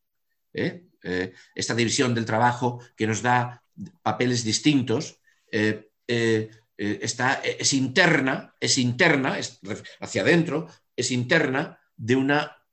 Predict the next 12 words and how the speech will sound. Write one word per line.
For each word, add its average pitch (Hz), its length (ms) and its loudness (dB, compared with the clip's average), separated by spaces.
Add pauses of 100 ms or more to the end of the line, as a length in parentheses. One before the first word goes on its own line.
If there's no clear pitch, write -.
(300)
polis 160 500 4 (240)
que 120 180 4
es 110 140 0
la 98 280 -4
identidad 104 520 -2
de 123 80 -2
una 110 220 -4
praxis, 131 680 -4 (360)
eh, 113 220 -6
objetivadora 123 960 0 (300)
y 110 100 -4
subjetivadora. 87 800 -6